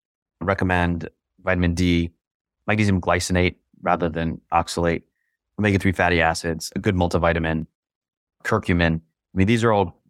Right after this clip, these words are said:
good basic supplements, but if you have C K D, you know, g-, definitely speak with your nephrologist because, as you just mentioned, Kevin,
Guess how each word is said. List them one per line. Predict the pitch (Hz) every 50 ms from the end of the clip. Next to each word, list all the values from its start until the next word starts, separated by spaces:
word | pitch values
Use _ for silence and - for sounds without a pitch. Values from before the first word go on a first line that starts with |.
| _ _ _ -
good | 117 104 85 - _ _ _ _ _ -
basic | 107 107 104 - 107 92 -
supplements, | - - 101 95 - 98 95 92 90 87 90 - -
but | 92 - 98 95 95 90 -
if | - 101 90 - - 92
you | 98 101 113 110
have | 104 113 113 110 107 90 82 _ _ _ _ _ _ _ _ -
C | - - 113
K | - - 98 92
D, | 87 101 107 107 98 95 92 90 - _ _ _ _ _ _ _ _ _ _ _ _ _ _ _ _ _ _ _ _ _ -
you | 85 85
know, | 82 82 82 82
g-, | 85 -
definitely | - 92 90 87 95 104 98 - 107 101 95 90 87 87 85 -
speak | - - - - 101 92 - -
with | 87
your | 87 85
nephrologist | 85 82 - - 87 85 87 82 85 80 -
because, | - 87 - 92 85 80 - - _ _ _ - -
as | 87 87 90
you | 90
just | 87 90 87 -
mentioned, | 92 87 87 - 87 82
Kevin, | - 90 85 82 85 82 82 82